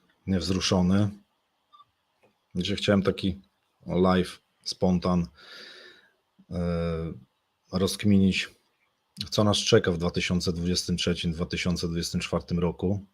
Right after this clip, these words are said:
Bo powiem wam, że tak jak się na to patrzy z boku, oczywiście jest się w tym rynku, to jest naprawdę, jest to ciekawe, ciekawe w tym uczestniczyć.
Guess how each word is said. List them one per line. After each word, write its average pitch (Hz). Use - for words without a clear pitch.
Bo 90
powiem 95
wam, 95
że 92
tak -
jak 90
się -
na 92
to 90
patrzy 95
z 85
boku, 95
oczywiście 95
jest 101
się -
w -
tym 90
rynku, 98
to 87
jest 85
naprawdę, 82
jest 87
to 92
ciekawe, 82
ciekawe 82
w -
tym 82
uczestniczyć. -